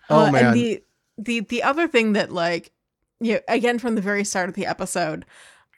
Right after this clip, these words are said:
Speaker 2: the, the whole thing of, like, hitting, hitting the, like, anniversary and realizing that you've forgotten it. That is, that is a whole mood right there.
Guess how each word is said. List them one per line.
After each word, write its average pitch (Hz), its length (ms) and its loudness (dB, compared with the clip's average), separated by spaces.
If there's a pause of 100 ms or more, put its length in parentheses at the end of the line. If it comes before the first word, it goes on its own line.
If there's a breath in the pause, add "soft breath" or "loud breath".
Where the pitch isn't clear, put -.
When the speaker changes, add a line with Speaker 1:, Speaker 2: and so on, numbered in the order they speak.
(140)
Speaker 2:
the, 208 420 0
the 208 200 -2
whole 226 260 0
thing 202 480 -4
of, 185 640 -4
like, 175 640 -8 (1300)
hitting, 220 800 0
hitting 208 500 0
the, 190 800 -2
like, 165 560 -4 (540)
anniversary 202 1080 -2
and 202 280 -2
realizing 226 580 2
that 208 140 -2
you've 196 260 -8
forgotten 185 920 -8
it. - 320 -14 (160)
That 202 340 -2
is, 202 440 -4
that 208 160 2
is 202 220 -2
a 175 100 -2
whole 175 380 -8
mood 156 360 -10
right 160 240 -8
there. 147 400 -8